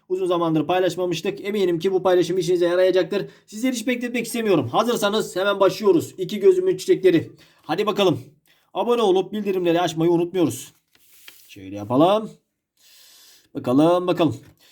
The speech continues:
Buna göre bu yerleşim yerinde yaşayanlar için yargılarından hangileri söylenebilir? Bakalım bizlere neler verilmiş.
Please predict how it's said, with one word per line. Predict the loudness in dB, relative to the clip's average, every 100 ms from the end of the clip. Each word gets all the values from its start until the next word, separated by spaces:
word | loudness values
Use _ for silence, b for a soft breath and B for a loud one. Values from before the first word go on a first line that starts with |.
| b -2
Buna | 2 4
göre | 4 4 2 -4
bu | -2 0
yerleşim | 0 -2 -4 -4
yerinde | -4 -2
yaşayanlar | -2 0 0 2 4
için | 2 2 -4 0
yargılarından | 0 2 0 0 0
hangileri | 0 2 2 4
söylenebilir? | 2 2 0 -4 -8 -14 _ -12
Bakalım | -2 0 2
bizlere | 2 2 2
neler | 2 2 0
verilmiş. | -4 -4 -8